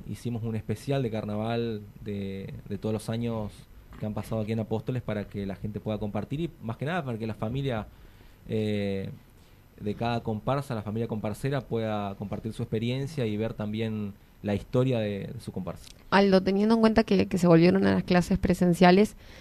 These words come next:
Speaker 2: ¿se esperan actividades, entre comillas, normales o an-, anteriores que realizaban los chicos?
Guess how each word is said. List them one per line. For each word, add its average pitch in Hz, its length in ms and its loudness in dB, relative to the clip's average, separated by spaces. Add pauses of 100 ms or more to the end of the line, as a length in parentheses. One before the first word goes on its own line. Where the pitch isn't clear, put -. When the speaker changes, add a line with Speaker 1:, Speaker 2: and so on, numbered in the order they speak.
(120)
Speaker 2:
¿se - 140 4
esperan 226 480 12
actividades, 185 760 4
entre 175 260 4
comillas, 175 420 4
normales 180 960 6
o 185 140 4
an-, 180 180 2
anteriores 175 460 8
que 190 140 2
realizaban 170 420 4
los 175 100 6
chicos? 202 400 4